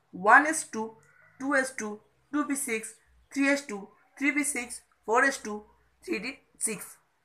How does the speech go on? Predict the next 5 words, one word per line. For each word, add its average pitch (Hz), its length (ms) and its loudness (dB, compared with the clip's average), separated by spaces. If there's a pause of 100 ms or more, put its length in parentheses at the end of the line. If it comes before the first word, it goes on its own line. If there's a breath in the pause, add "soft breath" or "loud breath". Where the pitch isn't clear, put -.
(1300)
এবং 269 280 10
আমাদের 302 220 6
নেক্সট 285 340 6
এলিমেন্ট 294 360 6
হচ্ছে 240 300 6